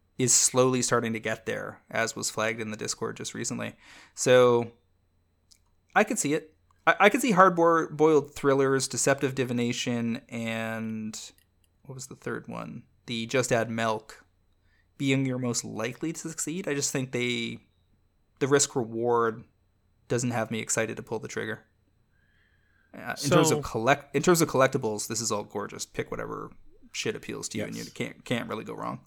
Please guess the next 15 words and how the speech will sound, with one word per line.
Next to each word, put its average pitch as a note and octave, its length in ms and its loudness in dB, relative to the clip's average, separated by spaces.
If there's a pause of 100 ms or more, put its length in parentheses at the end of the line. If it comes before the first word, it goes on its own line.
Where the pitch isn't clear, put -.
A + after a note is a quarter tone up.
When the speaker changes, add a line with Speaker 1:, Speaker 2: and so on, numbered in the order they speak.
(300)
Speaker 1:
Especially A3+ 320 6
since G3 180 2
we B2 60 2
Speaker 2:
I C3 40 2
Speaker 1:
don't D#3 140 6
know F3+ 80 4
what C3+ 140 4
the B2+ 60 0
bonus C3 320 2
cards G#2+ 260 -4
are G#2 100 -8
here. G#2 240 -10 (600)
Speaker 2:
Well, C#3 260 4
we C3+ 220 -2
know, C3 520 0